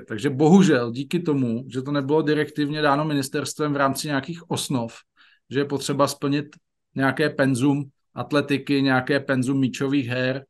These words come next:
konkrétně basketbalu, volejbalu a tak dál. A díky tomu, že se to ponechalo na těch, eh,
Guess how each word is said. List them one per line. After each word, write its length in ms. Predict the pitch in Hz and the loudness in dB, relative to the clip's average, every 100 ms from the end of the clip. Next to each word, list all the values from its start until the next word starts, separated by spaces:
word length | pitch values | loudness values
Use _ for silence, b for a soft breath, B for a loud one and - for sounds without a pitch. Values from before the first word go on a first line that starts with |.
| _ _ | _ _
konkrétně 500 | 127 117 135 131 135 | -6 -4 -2 -2 0
basketbalu, 720 | 127 120 - 131 127 127 131 | 0 -2 -2 -2 0 2 2
volejbalu 520 | 123 127 127 127 127 | 0 -2 0 0 -2
a 60 | 123 | -2
tak 200 | 127 135 | -4 -2
dál. 260 | 123 117 - b b b _ _ _ _ _ - | -2 -2 -4 b b b _ _ _ _ _ -8
A 60 | |
díky 280 | 123 147 170 | -4 0 0
tomu, 260 | 165 156 160 | 2 0 2
že 120 | 151 | 0
se 160 | 143 160 | 0 0
to 160 | 170 | -2
ponechalo 560 | 165 151 147 151 147 147 | 0 2 2 2 2 2
na 140 | 143 | 0
těch, 340 | 143 160 147 | 0 -2 -2
eh, 60 | 143 | -4